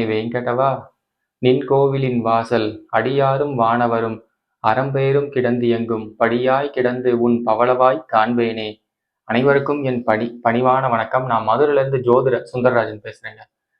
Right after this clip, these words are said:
இன்னைக்கு நிறைய பெற்றோர்களினுடைய கேள்வியாக என்ன இருக்குன்னா, "சார், என் பொண்ணுக்கும் ரிஷப லக்னமா இருக்கு,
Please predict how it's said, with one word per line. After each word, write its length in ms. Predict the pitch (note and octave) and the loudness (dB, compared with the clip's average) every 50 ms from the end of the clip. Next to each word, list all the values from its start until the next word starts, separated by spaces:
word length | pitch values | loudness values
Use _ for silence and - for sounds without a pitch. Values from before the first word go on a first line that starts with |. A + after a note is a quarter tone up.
| _ _ _ _ _ _ | _ _ _ _ _ _
இன்னைக்கு 280 | - D3+ D#3 D#3+ F3 F3 | -2 -2 0 2 2 2
நிறைய 320 | C#3 C3 C3+ D3+ E3 E3 D3+ | 2 2 2 4 4 4 4
பெற்றோர்களினுடைய 1300 | B2+ - - C#3+ C#3+ C#3 - G3 F#3+ F#3 F3+ E3 D#3+ D#3+ D3+ C#3+ C3+ B2+ B2 A#2+ A2+ G#2+ G#2+ G#2 - - _ | 4 6 4 4 4 4 2 2 4 4 4 4 4 2 2 0 0 2 2 2 2 2 0 -2 -6 -14 _
கேள்வியாக 640 | _ - C#3 D#3 E3+ E3+ D#3+ D#3+ D#3 C#3+ C#3+ C#3+ C#3 | _ 2 4 4 4 4 2 4 6 6 6 4 4
என்ன 240 | C3 A#2+ A#2+ B2+ B2+ | 2 0 2 2 0
இருக்குன்னா, 460 | A#2+ A#2 A#2 A2 G#2 G#2 A2 A#2+ - - | 0 0 0 -2 0 -2 -2 -4 -6 -12
"சார், 280 | _ - C#3 C3 B2 B2+ - - - _ _ _ _ _ | _ 0 2 2 2 2 -2 -8 -18 _ _ _ _ _
என் 260 | B2+ B2 B2 A#2+ B2 A#2+ | 0 0 2 2 0 2
பொண்ணுக்கும் 560 | D3 D#3 E3+ F3 F3+ F3 F3 - F3+ F#3 G3 F#3 - | 0 2 2 2 0 0 0 0 0 0 2 0 0
ரிஷப 320 | - - - D3+ D3+ D3+ | 0 0 0 0 2 2
லக்னமா 380 | C#3+ C3 C3 B2+ B2+ C3 B2 A#2 | 2 2 0 -2 -4 -2 -2 -2
இருக்கு, 260 | A2+ A2+ - A#2+ | -2 -4 -6 -8